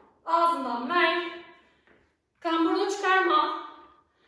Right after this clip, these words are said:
Kalçanı kaldırma, dizini öne ittirme. Devam. Hep yarım çökülü pozisyondayım. Tekrar. Ve son. Gel matın ortasına. Elini beline al.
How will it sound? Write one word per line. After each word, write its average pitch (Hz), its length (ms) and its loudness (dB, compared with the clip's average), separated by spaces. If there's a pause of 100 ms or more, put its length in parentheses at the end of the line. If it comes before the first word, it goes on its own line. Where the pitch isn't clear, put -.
(160)
Kalçanı 339 440 2
kaldırma, 392 440 2
dizini 339 240 -2
öne 370 320 -2
ittirme. 302 520 -8 (580)
Devam. 339 500 0 (640)
Hep 392 500 -2 (560)
yarım 370 360 0
çökülü 403 420 -4
pozisyondayım. 320 840 0 (1200)
Tekrar. 349 520 0 (1500)
Ve 359 380 0 (460)
son. - 580 -4 (540)
Gel 415 280 2
matın 370 160 -2
ortasına. 302 760 -4 (1040)
Elini 403 280 -2
beline 392 300 2
al. 349 240 0